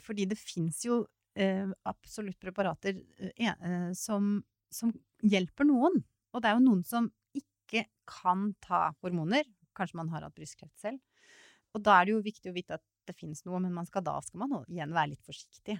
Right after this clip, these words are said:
For hvis et preparat fra helsekosten har en østrogeneffekt, så har den kanskje det på, i forhold til de østrogenreseptorene knyttet til kreften også. Så der må man alltid, hvis man har hatt brystkreft selv, så må man alltid snakke med legen sin.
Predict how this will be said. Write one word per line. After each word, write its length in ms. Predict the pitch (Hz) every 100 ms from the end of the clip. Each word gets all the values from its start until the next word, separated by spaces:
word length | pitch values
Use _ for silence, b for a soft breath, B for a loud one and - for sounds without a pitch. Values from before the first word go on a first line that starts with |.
| - -
For 120 | 196 175
hvis 220 | 175 -
et 300 | - - - - _ -
preparat 440 | 175 196 165 156
fra 100 | - 175
helsekosten 520 | 160 - 151 - 196
har 140 | 151 160
en 100 | 165
østrogeneffekt, 800 | - 190 160 147 156 214 - -
så 160 | - 233
har 240 | 156 135 -
den 120 | 202
kanskje 280 | 214 156 - 170
det 80 | 143 -
på, 80 | 165 165 156 151
i 80 |
forhold 300 | 156 175 147 -
til 180 | 160 165
de 140 | 151 147
østrogenreseptorene 920 | 151 175 160 143 147 165 - 139 160 175 - -
knyttet 240 | 175 156 160
til 80 | 202 -
kreften 340 | 127 - 190
også. 220 | 156 - 185
Så 80 | 196
der 140 | 165
må 80 | 185
man 120 | 208 -
alltid, 380 | 170 - 185 180
hvis 140 | 185
man 100 | 190
har 80 | -
hatt 160 | _ -
brystkreft 360 | 180 - 165
selv, 160 | 170 170
så 60 | 180
må 80 |
man 80 | 180
alltid 180 | 147 175 185
snakke 260 | - -
med 160 | 165 170
legen 320 | 156 143 151
sin. 200 | - 196